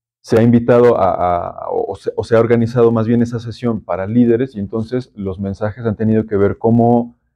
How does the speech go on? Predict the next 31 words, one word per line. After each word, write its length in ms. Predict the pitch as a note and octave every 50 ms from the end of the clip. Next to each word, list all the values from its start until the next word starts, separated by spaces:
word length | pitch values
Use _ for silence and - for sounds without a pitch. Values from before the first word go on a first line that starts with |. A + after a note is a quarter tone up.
| _ _ _ _ _ _ -
en, 200 | G#2+ G#2 G#2 G#2
en 200 | G#2+ - A2 A2
ese 180 | A2+ G#2+ B2+
papel 600 | G#2+ G#2+ G#2 - - A#2 A2+ A2 A#2 A#2+ - - _ _ _ _
que, 300 | - A2 G#2 G2 G2 - -
que 100 | - G#2+
los, 220 | G2+ G#2 G2+ - - -
los 240 | G#2 G2+ G2+ F#2+ -
asistentes 540 | G#2 F#2 - G2 - - A#2 A#2+ A#2 A#2 G#2
a 60 | A2+
esa 160 | G#2 - A2+
reunión 580 | G#2 G#2 G#2 G#2 A2 A2 A2 A2 A2 - - F#2
desempeñan 600 | G2+ F#2+ G#2 G#2 G2 - - A#2 A#2 A2+ A2 G#2
en 40 | G2
el 80 | G2
liderazgo, 480 | G2+ G#2 G#2 G#2+ G#2 G#2 G#2 G#2+ A2+ A2+
cómo 260 | - A2+ A2 G#2+ G#2+
pueden 280 | - A2+ A#2 B2+ B2+ A#2
mejorar 560 | G#2+ G2+ - G#2 G2 G2 F#2+ G2 G#2+ - _ _ _ _ _ _ _ -
el 120 | F#2+ F#2
servicio 420 | - A2 G2+ G2+ G#2 G2 A#2+ G#2+
que 100 | - G#2
prestan 380 | F2+ - G#2+ G2+ - A#2 A2 A2
en 60 | F#2+ F#2
el 80 | F#2
llamamiento 480 | F2+ G2+ F#2+ F#2 F#2 G2+ G2+ G2 A2 G2+
que 100 | - F#2+
tengan, 360 | - - A2 G#2 F#2 E2 E2+
¿no? 200 | F2 F#2 G2 - _ _ _ _ _ _ _ -
Entonces, 280 | A#2 G#2 B2 A#2 - - -
sí, 220 | - C3 C#3+ C3